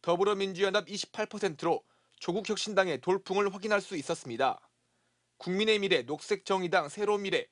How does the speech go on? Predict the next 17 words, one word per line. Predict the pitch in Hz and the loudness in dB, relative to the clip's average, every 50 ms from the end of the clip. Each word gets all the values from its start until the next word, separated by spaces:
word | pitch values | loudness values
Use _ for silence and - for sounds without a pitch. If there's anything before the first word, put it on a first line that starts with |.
| _ _ _ _ - | _ _ _ _ -4
개혁신당은 | - 175 190 196 190 - 208 202 175 180 175 190 208 165 131 | 0 2 2 0 0 -4 -6 -2 0 0 2 2 0 -2 -2
각각 | - - 160 - - 147 131 131 - _ _ _ _ - | -4 -6 -4 -2 0 0 0 -2 -4 _ _ _ _ -10
한 | - 220 214 208 | -8 -6 -2 2
자릿수를 | 226 214 196 202 - - 208 190 156 | 2 2 2 2 0 -2 -2 -2 -2
기록했습니다. | - - 143 - - - - 165 - - 123 113 110 127 120 - - _ _ _ _ _ _ _ _ _ _ _ _ _ _ _ _ _ _ _ _ | -2 -2 -4 -4 -4 -6 -8 -12 -10 -10 -8 -2 0 0 0 0 -4 _ _ _ _ _ _ _ _ _ _ _ _ _ _ _ _ _ _ _ _
다음으로는 | - 156 160 180 202 214 214 202 202 208 226 196 160 | 2 4 4 4 4 2 2 2 2 2 0 0 -2
다섯 | - 165 147 214 214 | -4 -2 -2 -2 0
명이 | 208 202 196 202 220 - | 0 0 0 0 -2 -4
출마한 | - 220 202 196 190 180 143 117 113 | -6 -4 0 2 2 2 2 0 -4
동구, | - 156 165 175 180 170 202 190 | -8 -8 -6 -6 -4 -4 -2 0
남구을 | 165 156 165 180 180 170 185 180 180 202 214 196 196 _ _ | 0 0 0 -2 -4 -2 0 2 2 2 0 0 -4 _ _
선거구 | _ - - 220 214 196 202 196 202 196 156 | _ -6 -4 -4 0 0 0 0 0 -2 -4
유권자들에게 | 175 170 - 208 202 196 175 190 190 180 220 180 156 143 180 156 - - _ _ _ _ _ _ _ - | -4 -2 0 0 0 2 0 0 0 0 -2 -2 0 0 0 0 -2 -4 _ _ _ _ _ _ _ -8
지지하는 | - 175 185 165 180 220 220 202 214 208 196 | -6 -6 -4 0 4 4 4 4 2 -2 -4
후보를 | 190 208 196 220 220 208 160 | -4 -4 -2 0 0 0 0
물은 | 151 165 196 220 220 | -2 -4 -6 -4 0
결과 | 196 196 175 165 147 113 | 0 2 4 4 2 2